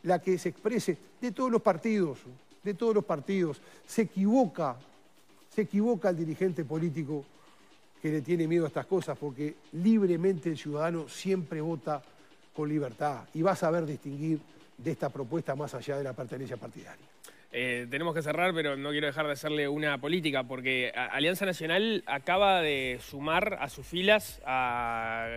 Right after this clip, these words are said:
Speaker 2: la ex fiscal Gabriela Fossati como, este, una dirigente a formar, eh, parte de el, el elenco de apoyo a la precandidatura de Laura Raffo. Eh, ¿usted cómo, cómo evalúa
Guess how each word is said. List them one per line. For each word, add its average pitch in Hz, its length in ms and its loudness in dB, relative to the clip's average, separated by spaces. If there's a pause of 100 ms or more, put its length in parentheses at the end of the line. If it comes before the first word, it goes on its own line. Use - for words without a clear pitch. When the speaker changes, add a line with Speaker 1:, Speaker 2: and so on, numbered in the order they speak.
(240)
Speaker 2:
la 120 200 0
ex - 140 -4
fiscal 160 380 0
Gabriela 139 640 2
Fossati 143 480 -2
como, 139 460 -6
este, 120 300 -10
una 120 580 -6
dirigente 135 460 -4
a 135 40 2
formar, 139 440 -4 (360)
eh, 123 360 0
parte 151 440 2
de 143 380 2 (280)
el, 107 760 -6
el 117 120 -4
elenco 139 340 -4
de 131 60 0
apoyo 139 380 -6
a 123 60 -4
la 110 300 0
precandidatura 120 580 -4
de 120 100 -2
Laura 127 240 -2
Raffo. 143 340 0 (280)
Eh, 131 220 2
¿usted 156 240 -2
cómo, 147 600 0
cómo 151 220 -4
evalúa 135 520 0